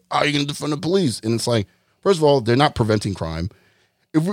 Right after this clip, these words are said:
we were talking about all this crime, right? Like, crime is high, like, murders are up and all this stuff like that. But, like,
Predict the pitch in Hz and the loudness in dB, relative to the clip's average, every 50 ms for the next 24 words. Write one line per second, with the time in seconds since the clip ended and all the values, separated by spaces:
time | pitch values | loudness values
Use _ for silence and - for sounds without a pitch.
0 | 175 - 202 208 220 233 262 262 - 247 226 208 196 - - 147 156 151 147 135 | -6 -4 -2 0 2 2 2 2 2 0 2 2 0 0 2 2 2 2 0 -2
1 | - - 151 127 117 101 101 104 104 110 98 92 90 - - 120 113 117 117 120 | -2 0 2 2 2 2 2 0 -2 -2 -2 -4 -8 -2 0 2 4 4 4 2
2 | 113 110 110 113 110 110 110 110 104 98 98 95 - - 101 101 104 107 101 95 | 0 0 0 0 0 2 2 2 2 0 0 -2 -2 0 2 2 4 4 2 2
3 | 101 104 - 98 98 98 - 113 107 - 104 104 104 101 - - 110 - - 101 | 0 -2 0 2 2 2 2 -2 -6 -4 -4 -4 -4 -4 -2 -2 -4 -4 -2 -6
4 | 95 - 107 117 120 - 110 - 73 101 101 98 90 | -4 -2 -2 -2 -2 -2 -4 -4 -2 -2 -4 -4 -4